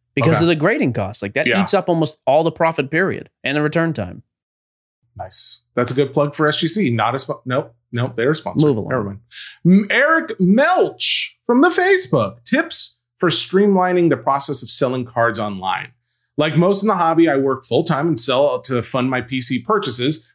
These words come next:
Speaker 2: Wondering if you have any tips for making the monotonous process of pho-, photographing and posting cards, uh, any easier slash more efficient. Maybe just easier to sit on everything until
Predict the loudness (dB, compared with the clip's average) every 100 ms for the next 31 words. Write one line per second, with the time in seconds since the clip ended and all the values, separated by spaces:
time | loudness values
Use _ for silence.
0 | -2 0 2 2 0 0 0 0 0 0
1 | -2 -2 -2 2 2 0 -2 -2 0 0
2 | 0 -2 -2 -2 -2 -4 -6 -2 0 0
3 | -2 -4 -6 -8 -10 -6 0 2 2 0
4 | 0 -4 -6 -8 _ _ -4 -4 0 0
5 | 2 0 -2 0 2 2 -2 -10 _ -4
6 | -2 -2 0 0 2 0 -2 0 2 0
7 | -4 -8 -4 -2 -2 -2 -4 -4 -2 -2
8 | -4 -10 _ _ -2 0 2 0 0 -2
9 | -2 0 2 2 2 2 -2 0 0 2
10 | 2 2 0 0 -2 -4 -4 -4 -2 0
11 | -2